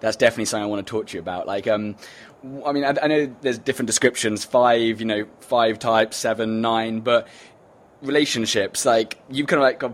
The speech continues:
boiled it down to sort of, like, three main sort of stages that relationships naturally go through. And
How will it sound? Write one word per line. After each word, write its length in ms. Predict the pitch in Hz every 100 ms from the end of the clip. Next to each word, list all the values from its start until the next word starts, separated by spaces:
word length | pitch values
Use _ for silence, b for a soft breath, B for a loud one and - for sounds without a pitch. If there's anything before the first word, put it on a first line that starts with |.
| 110
boiled 240 | 139 127
it 60 | 120
down 240 | 117 107
to 80 | -
sort 120 | 131
of, 40 |
like, 160 | 117 -
three 300 | - 135 127
main 320 | 120 117 110
sort 160 | 107 110
of 20 |
stages 640 | - - 127 113 95 90 87
that 160 | 107
relationships 520 | 113 113 - 98 107
naturally 380 | 123 120 - 110
go 160 | 113 113
through. 260 | - 92
And 120 | 95